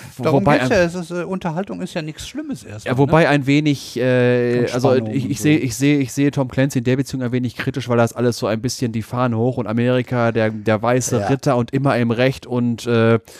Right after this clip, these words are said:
Speaker 1: was in den Romanen beschrieben wird, das ist heutzutage, also, äh, würde man sagen, das ist aber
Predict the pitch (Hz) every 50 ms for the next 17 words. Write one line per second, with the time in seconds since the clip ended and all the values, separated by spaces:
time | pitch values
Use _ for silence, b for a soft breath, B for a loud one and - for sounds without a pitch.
0 | B B B B - 127 139 139 - - 135 135 123 120 123 123 123 123 131 135
1 | 139 127 120 - - - 131 131 131 131 120 127 127 123 123 120 117 123 - -
2 | 123 123 120 - 123 - 127 123 120 123 120 120 117 107 113 113 110 104 110 110
3 | 110 110 110 95 110 107 107 107 107 107 107 107 98 107 107 107 107 104 104 92
4 | - - - - 131 139 120 127 120 117 113 104 113 113 110 117 113 117 113 104
5 | B B B B B B B B B B B - 107 104 120 127 104 120 117 117
6 | 113 110